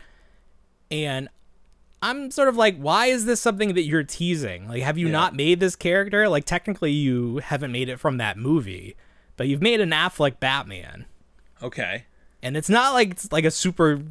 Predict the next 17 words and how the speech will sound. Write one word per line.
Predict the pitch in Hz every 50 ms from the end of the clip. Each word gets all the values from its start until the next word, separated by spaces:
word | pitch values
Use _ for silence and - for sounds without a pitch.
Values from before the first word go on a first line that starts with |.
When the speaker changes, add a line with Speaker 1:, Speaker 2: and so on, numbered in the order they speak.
| - _ _ _
Speaker 1:
it's | - - 131 -
not | 214 214 196
like | 180
a | 160 131
huge | 135 - - - 180 190 196 175 175
departure | 147 151 131 - - 147 147 - - 143 135
from | - 139 113 113 113 - -
any | - 160 170 175 165
of | 151
the | 143 139
other | 143 147 156 123
looks | 104 95 117 170 185 - - -
he | 160 135 127
had | - - 170 202 220 196 160
as | 135 110
Batman. | 107 110 92 82 80 92 90 69 62 69 101 -
Speaker 2:
Right. | - 147 175 180 139 104 95 85